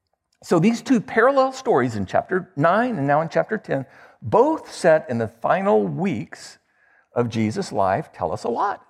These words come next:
I think, about what was on Jesus' mind during those last weeks that he had on earth and what he wanted his disciples to learn before he left them. And they still had a lot to learn, as we can tell from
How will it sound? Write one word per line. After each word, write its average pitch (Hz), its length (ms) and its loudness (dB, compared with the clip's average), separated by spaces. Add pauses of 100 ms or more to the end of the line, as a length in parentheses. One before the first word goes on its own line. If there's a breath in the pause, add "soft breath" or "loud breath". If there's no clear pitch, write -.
(120)
I 95 100 -10
think, - 360 -10 (480)
about 113 260 0
what 123 140 0
was 110 100 -4
on 101 160 -2
Jesus' 87 360 -8
mind 143 680 -2 (460)
during 120 220 0
those 104 200 0
last 120 600 -2
weeks - 580 -8 (480)
that 143 100 -8
he 131 100 -6
had 135 220 -4
on 147 160 -4
earth 120 160 -2
and 113 160 -4
what 117 160 2
he 117 80 0
wanted 101 280 -2
his 87 140 -10
disciples - 880 -8 (760)
to 127 100 -2
learn 98 420 -2
before 92 440 -6
he 82 400 -14 (180)
left 90 420 -8
them. - 100 -20 (1160)
And 107 100 -14
they - 80 -14
still - 520 -4
had 90 220 -2
a 87 40 -4
lot 85 260 -4
to 95 100 -12
learn, 87 400 -6
as 87 160 -14
we 82 160 -12
can - 200 -16
tell 85 220 -8
from 80 440 -20